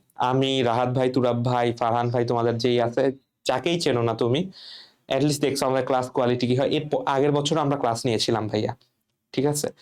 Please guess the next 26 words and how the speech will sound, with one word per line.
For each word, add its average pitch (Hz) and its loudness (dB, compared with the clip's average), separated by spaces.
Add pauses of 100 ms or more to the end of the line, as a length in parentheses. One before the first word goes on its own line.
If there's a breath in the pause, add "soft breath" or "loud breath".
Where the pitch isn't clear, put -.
(220 soft breath)
ওই 127 2
ক্লাসগুলো 127 0
অনেকে 135 2
দেখেছে, 131 0
অনেকে 123 0
অনেক 123 0 (180)
ভালো 127 2
কমেন্ট 123 0
করেছে, 117 0 (240 loud breath)
অনেকে 123 2
হয়তো 131 0
বলেছে 135 2
যে, 123 4
"ভাই, 123 2
আপনার 117 -2
ক্লাস 123 -2 (260 soft breath)
ভাল 123 2
লাগছে, 123 0 (280 loud breath)
আমাদেরকে 117 0
এইরকম 143 2
ভাবে 131 2
প্রিপেয়ার্ড 123 0
করে 120 2
দেন" 113 2
বা 120 2
এইরকম। 117 0